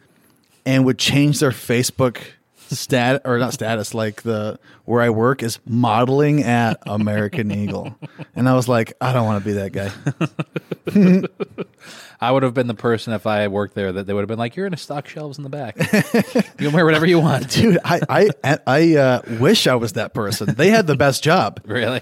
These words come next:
Speaker 1: We would all have little intercoms in our ear.
Speaker 2: Yeah.
Speaker 1: And they would be like, "Hey, I need a check size for, uh, this jean."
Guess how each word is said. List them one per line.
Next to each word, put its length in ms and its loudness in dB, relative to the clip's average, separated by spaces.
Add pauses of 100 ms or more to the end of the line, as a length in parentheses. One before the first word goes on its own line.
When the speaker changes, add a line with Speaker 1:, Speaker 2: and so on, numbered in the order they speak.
(100)
Speaker 1:
We 160 2
would 140 4
all 200 2
have 220 2
little 180 0
intercoms 680 -4
in 100 -4
our 140 -6
ear. 380 -8 (120)
Speaker 2:
Yeah. 220 -6 (240)
Speaker 1:
And 360 -2
they 60 -4
would 180 -6
be 80 -6
like, 240 -8
"Hey, 280 0
I 60 4
need 260 2
a 460 4 (100)
check 200 -4
size 440 0
for, 440 0 (680)
uh, 240 -6
this 200 -2
jean." 380 -2